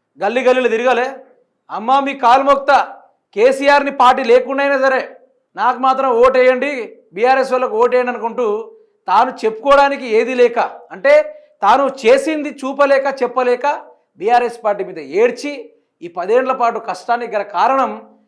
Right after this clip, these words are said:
ఈ బీఆర్ఎస్ పార్టీ అనుకుంటూ మాట్లాడుకుంటూ ఈరోజు ఈ విధమైన భయానికి గురైంది ఎవరు? కాంగ్రెస్ పార్టీ, రేవంత్ రెడ్డి. గంత భయాన్ని పుట్టించింది ఎవరు? ఇదే కేసీఆర్ ప్రభుత్వమైన బీఆర్ఎస్ పార్టీ.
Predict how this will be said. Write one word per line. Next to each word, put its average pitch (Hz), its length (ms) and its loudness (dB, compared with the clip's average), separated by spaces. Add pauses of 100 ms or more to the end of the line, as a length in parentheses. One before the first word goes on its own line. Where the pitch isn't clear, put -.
(160)
ఈ 180 60 -18
బీఆర్ఎస్ 214 540 -2
పార్టీ 196 180 -4
అనుకుంటూ 175 280 -10
మాట్లాడుకుంటూ 185 680 -6
ఈరోజు 185 420 -6 (300)
ఈ 196 120 -8
విధమైన 262 640 0 (240)
భయానికి 269 440 2
గురైంది 269 400 0
ఎవరు? 269 420 -2 (360)
కాంగ్రెస్ 277 480 -2
పార్టీ, 269 180 0
రేవంత్ 254 340 -2
రెడ్డి. 180 420 -8
గంత 190 160 -10
భయాన్ని 202 380 -8
పుట్టించింది 247 420 -10
ఎవరు? 247 320 -6 (380)
ఇదే 262 200 -4
కేసీఆర్ 262 440 -6
ప్రభుత్వమైన 214 500 -8
బీఆర్ఎస్ 202 540 -2
పార్టీ. 139 220 -14